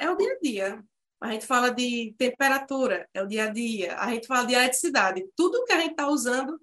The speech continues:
um computador, um celular, é eletricidade. Mas o complexo é a matemática. Quando ela chega ali, é onde os alunos normalmente percebem a barreira. Aí eu sempre faço uma pausa, assim, de uma aula, duas aulas,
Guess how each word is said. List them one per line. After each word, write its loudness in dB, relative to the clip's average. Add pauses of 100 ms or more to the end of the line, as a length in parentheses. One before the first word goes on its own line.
(320)
um -10
computador, 0
um -2
celular, 2
é 4
eletricidade. -2 (540)
Mas 4
o 2
complexo 0
é 2
a 6
matemática. 0
Quando -4
ela 2
chega 2
ali, 0
é 2
onde -2
os -4
alunos -2
normalmente -4 (480)
percebem 2
a 2
barreira. -2 (540)
Aí 4
eu 2
sempre 0
faço 0
uma 2
pausa, -2
assim, -2
de -4
uma -4
aula, 0
duas -8
aulas, -2